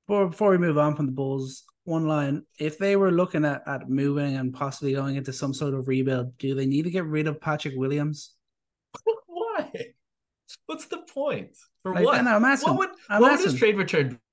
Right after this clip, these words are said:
Speaker 2: be right now? If I, if I called the Knicks right now, I was like, "Hey, like,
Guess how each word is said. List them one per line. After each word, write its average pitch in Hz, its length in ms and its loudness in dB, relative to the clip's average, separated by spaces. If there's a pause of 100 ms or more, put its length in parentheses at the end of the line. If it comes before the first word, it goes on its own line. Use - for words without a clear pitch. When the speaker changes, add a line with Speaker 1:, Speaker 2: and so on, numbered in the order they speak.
Speaker 2:
be 135 100 -2
right 117 160 2
now? 101 100 0
If 110 160 -4
I, 190 140 2
if - 100 -6
I 202 100 0
called 160 500 -2
the 139 100 -4
Knicks 123 300 -6
right 117 120 -4
now, 104 140 -4
I 98 60 -6
was 98 100 -6
like, 113 140 -6
"Hey, 147 240 -4
like, 95 300 -10